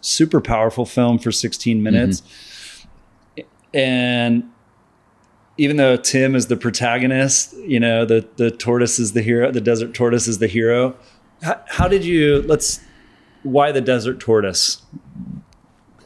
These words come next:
Speaker 2: Happens to be the species I know best because I got, and it's, it was accidental. I finished a master's degree at U C Riverside in nineteen seventy-nine and immediately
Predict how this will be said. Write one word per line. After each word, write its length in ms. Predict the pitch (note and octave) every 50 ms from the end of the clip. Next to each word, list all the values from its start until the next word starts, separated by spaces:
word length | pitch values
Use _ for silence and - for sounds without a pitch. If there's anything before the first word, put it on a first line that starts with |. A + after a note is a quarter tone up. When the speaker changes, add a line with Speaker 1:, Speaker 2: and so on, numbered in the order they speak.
| _
Speaker 2:
Happens 440 | - A2+ B2 A#2+ - A2+ G#2+ G2+ -
to 60 | - G2
be 160 | F#2 G#2+ G2+
the 140 | F2+ F#2+ F#2
species 500 | - - A2+ G#2 G2 - - F#2+ D#2+ G2
I 140 | F#2+ F#2
know 200 | F2+ F#2 F#2 F2+
best 460 | E2 D#2+ F2 E2 D#2 D#2 - - - -
because 300 | F#2 F2 - G2 F2 F2+
I 100 | F#2 F2+
got, 400 | F2 G2+ G2+ G2+ G2 - - - _ _ _ - - _ _ - _ _ -
and 140 | G2+ G2+ F#2+
it's, 300 | F2 - - - - - -
it 120 | A#2+ A2
was 240 | G2 F#2 F2 - - - - - -
accidental. 720 | A2 G2+ - - G#2+ F#2 G2 G#2 G2+ G2 F#2+ F#2 F2 E2 - -
I 260 | - G2+ G2+ F#2 E2 - - _ _ -
finished 460 | - - B2 A2+ A2 G2 - - -
a 240 | F#2+ F2 F#2 F2+ - - - - - - - - - - -
master's 560 | - G#2+ G#2+ G2+ G#2 G2+ - - A2 F#2 - -
degree 300 | G2 E2 G2+ F#2+ F#2+ F#2+
at 60 | D#2+
U 120 | G2+ G2+
C 200 | F#2 - - G#2+ F2+
Riverside 720 | F#2+ G2+ G#2 G2 G#2 - - A2 G2+ F#2+ F#2+ F#2+ F2+ - - _ _ _ - - - - - -
in 280 | F#2 F2+ F2+ F2 F2+
nineteen 640 | F#2 F#2+ F#2+ G2 - - - G2+ G2 F#2 F2+ F#2 F2+
seventy-nine 1120 | - - - - F#2+ F#2 F2+ F2+ F2 F2 E2+ E2+ F2 F2+ G2 G#2 G#2 G2 F#2 F#2 F2+ F2 F2 - _ - - - - - - - - - - _ _ -
and 500 | G2+ G2 G2 G2+ G2+ G2+ G2 F#2 F2 - -
immediately 1080 | A2 A2 A2+ A#2 B2 B2+ B2+ B2+ B2 A2+ F#2+ G2 G2+ G#2 G2+ G2+ G2+ G2 F2+ E2+ E2